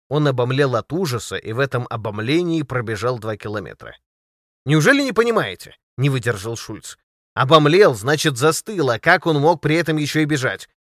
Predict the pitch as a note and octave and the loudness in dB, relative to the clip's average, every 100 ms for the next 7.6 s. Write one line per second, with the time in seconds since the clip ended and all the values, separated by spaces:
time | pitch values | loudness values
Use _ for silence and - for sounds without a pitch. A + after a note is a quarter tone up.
0 | _ _ _ B2 D#3+ G3 C#3+ D#3 F3+ B3+ | _ _ _ -2 0 0 -4 -4 -4 -4
1 | A#3 E3+ F3+ D#3+ - A2+ A2+ D3+ C#3 G#3+ | -6 -4 0 0 -2 -10 -4 -2 -2 -4
2 | G#3+ F#3+ E3+ F3+ E3 D#3 D3 E3 D3 - | -2 0 0 -2 -2 -4 0 -2 -2 -4
3 | D#3 F3 - D#3 F3 D#3 A2 F#2 G2 _ | -2 -2 -4 -8 -4 -2 -4 -8 -14 _
4 | _ - G#3 D#3 C3 A2+ F#2+ E2 _ _ | _ 2 2 2 -2 -4 -8 -10 _ _
5 | C#3 C#3+ - G#3 F#3 D3 D3 - F#3+ G3 | -8 -6 2 4 4 2 -2 2 0 0
6 | F#3+ E3 C#3 D3 C3 E3 D#3 C#3+ C3 B2+ | 0 2 4 4 4 2 0 -4 -4 -2
7 | C3 B2 A2+ - - | -2 0 -2 -4 -14